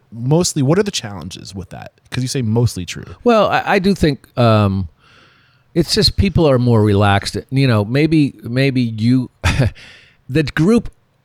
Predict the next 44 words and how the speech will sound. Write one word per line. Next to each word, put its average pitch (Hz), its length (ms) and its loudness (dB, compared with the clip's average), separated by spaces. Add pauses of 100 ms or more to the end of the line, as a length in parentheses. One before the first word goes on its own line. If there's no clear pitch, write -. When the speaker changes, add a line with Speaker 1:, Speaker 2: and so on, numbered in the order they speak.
(140)
Speaker 2:
as 123 180 0
a 117 80 2
whole 107 440 2
should 104 200 -2
have 104 180 0
a 101 40 -2
little 98 200 -4
space - 400 -4
between 78 420 -8
it. - 120 -16 (200)
So, 107 480 0
like, 113 280 -4
I 135 160 2
think 127 320 -4
an 104 260 -2
ideal 104 440 0
thing, 92 240 -2
if 90 160 -6
I 107 120 0
was 113 160 0
to 110 80 -4
do 98 160 0
another 95 260 -2
roundtable 92 520 -2
in 85 60 -6
New 82 80 -6
Hampshire, 92 520 -2 (400)
you 165 100 -4
know, 139 140 2
let 139 120 0
me 139 80 -2
get 131 140 -4
someone 117 260 0
from 98 180 -6
Plymouth, 127 640 0 (360)
from 90 540 -2 (240)
Concord, 127 500 0
from 87 160 -6
Portsmouth, 120 760 0
from, 90 440 -4 (320)
you 127 80 -6
know, 110 420 0
and, 110 420 -2 (280)
and, 123 120 -8